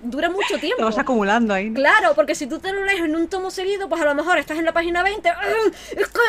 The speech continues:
Speaker 1: esto!". Llegas a la página ciento cincuenta y tú dices, Ah, Vale.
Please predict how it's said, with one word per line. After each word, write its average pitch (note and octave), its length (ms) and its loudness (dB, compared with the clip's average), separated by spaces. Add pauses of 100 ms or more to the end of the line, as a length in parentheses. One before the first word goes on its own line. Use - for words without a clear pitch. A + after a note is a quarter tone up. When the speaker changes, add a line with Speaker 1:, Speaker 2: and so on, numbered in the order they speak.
Speaker 1:
esto!". G#4 280 -2 (140)
Llegas D4+ 220 4
a - 20 2
la E4+ 80 4
página E4+ 320 0
ciento C#4+ 240 -2
cincuenta F#4 300 -2
y D4+ 40 -4
tú D#4 60 -4
dices, A3+ 180 -8
Ah, - 220 -16 (640)
Vale. - 160 -16